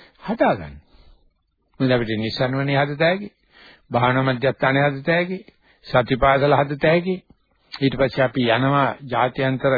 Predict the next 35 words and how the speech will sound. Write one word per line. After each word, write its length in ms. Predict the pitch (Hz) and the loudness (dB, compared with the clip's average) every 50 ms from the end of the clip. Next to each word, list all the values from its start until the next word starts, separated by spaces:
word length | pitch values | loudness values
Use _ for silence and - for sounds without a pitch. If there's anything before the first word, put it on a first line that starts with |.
| 113 - - - _ - _ - | 0 -2 -6 -12 _ -20 _ -18
සති 380 | - - - 113 107 - - 131 | -16 -14 -12 -12 -12 -10 -10 -6
ගම්මානය 640 | 101 107 98 120 139 151 160 170 180 180 180 180 | -4 -2 0 0 2 2 4 4 6 6 4 4
කියලා 380 | 165 135 170 170 165 160 156 - - - - - - - - _ _ - | 4 4 2 4 4 4 2 0 -4 -12 -20 -20 -20 -20 -20 _ _ -4
මේක 240 | 147 147 147 135 | 0 0 0 2
රටම 520 | 156 131 113 - - 127 123 - 156 160 170 170 | 0 -2 -2 -2 0 0 0 2 2 4 4 4
ප්‍රසිද්ධ 440 | - 175 160 - - 185 165 190 | 4 2 0 0 0 -2 2 2
කරන්න. 360 | 185 175 185 185 190 190 185 175 170 160 147 - - _ _ _ - - - - | 2 4 4 2 2 0 -2 -4 -8 -10 -14 -18 -20 _ _ _ -20 -20 -20 -16
ඉතින් 280 | - - 120 151 156 151 | -8 -4 -2 -2 -2 -2
කට්ටිය 400 | - 135 131 - - 165 160 143 | -2 -4 -4 -2 0 0 2 2
hina 300 | 131 139 127 131 135 139 143 160 180 196 | 4 4 4 4 4 2 2 2 4 4
වෙනවා. 440 | 190 175 139 117 113 98 98 117 139 165 160 143 - _ _ - - _ _ _ _ _ - _ _ - | 4 4 2 2 0 0 0 -2 -2 -4 -6 -12 -16 _ _ -20 -20 _ _ _ _ _ -20 _ _ -2
මේ 140 | 127 131 135 | 0 2 4
රට 200 | 131 139 131 135 | 4 2 2 0
සම්පූර්ණ 760 | 113 123 123 127 131 123 139 147 147 151 156 165 175 175 170 | 2 2 2 2 0 0 0 0 2 4 4 4 4 4 4
කොරෝනා 380 | 156 165 151 151 151 147 147 139 | 2 2 2 4 4 4 4 2
හැදිලා 240 | 139 139 139 139 135 | 2 2 2 4 4
වැටලා 300 | 127 120 113 127 131 127 | 2 2 2 0 -2 0
තියෙද්දි, 380 | - 143 143 147 147 147 165 | 0 0 0 0 0 2 2
ආර්ථික 380 | 151 131 127 131 127 - 131 127 | 4 4 4 2 0 -2 -4 -2
වැටලා 360 | 135 123 120 117 113 120 131 123 | 0 2 2 2 0 0 -2 0
තියෙද්දි, 300 | 117 139 147 156 156 165 | 0 0 0 0 -2 0
බංකොලොත් 480 | 143 127 127 131 123 131 127 135 - - | 0 0 0 0 0 0 0 -2 0 0
වෙලා 240 | 139 127 123 117 | 2 2 2 2
තියෙද්දි, 420 | 110 110 123 135 143 151 147 180 180 170 - - - - - - | 2 0 0 0 0 0 0 0 0 -2 -2 -8 -18 -20 -14 -4
දේශපාලන 600 | - 131 135 135 123 139 131 139 139 139 139 139 | 0 2 4 4 4 2 2 4 4 4 2 0
කරලිය 380 | 127 135 135 131 131 139 135 127 | 0 0 0 0 0 0 0 0
දඟලද්දි 480 | 117 120 123 135 135 139 139 139 156 170 | 0 0 0 2 2 2 0 0 -2 -2
මේ 160 | 170 170 151 | -2 -2 -2
ධම්මජීව 420 | 139 131 131 139 147 135 143 143 | -2 -2 -2 -4 -4 -2 -2 0
හාමුදුරුවෝ 340 | 139 135 143 143 180 175 160 | 0 0 0 0 -2 0 0
මොනවද 320 | 151 143 147 151 156 151 | 0 2 2 2 2 0
මේ 160 | 160 165 175 165 | 0 0 0 0
අඬහැර 320 | 147 147 151 147 143 131 | 0 0 2 2 2 2
පාන්නේ 340 | - - 104 95 98 92 92 | 0 -2 -2 -2 -4 -8 -12
කියලා. 300 | 90 - 87 82 - 104 | -14 -16 -18 -18 -20 -20